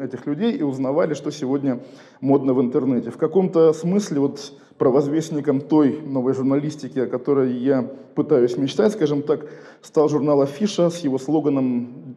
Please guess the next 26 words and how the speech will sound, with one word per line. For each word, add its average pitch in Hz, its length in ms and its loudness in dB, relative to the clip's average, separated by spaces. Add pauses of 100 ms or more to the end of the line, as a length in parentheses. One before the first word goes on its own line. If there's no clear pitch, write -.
конца 135 240 -4
девяностых: 151 480 -2
«Как 135 160 -4
скажем, 135 340 -2
так 127 220 -4
и - 20 -4
будет». 226 380 0 (480)
Вот 143 180 2
сегодня 156 400 0
они 143 140 0
от 139 100 0
этого 139 160 0
слогана 147 380 0
отказались, 151 580 0
но 151 60 -6
на 139 100 -2
самом 170 320 -2
деле 135 220 2
я 131 80 2
думаю, 147 300 0
что 139 140 -10
как 131 160 -2
раз 156 220 0 (320)
чем 151 380 0
больше, 147 480 2
э, 123 680 2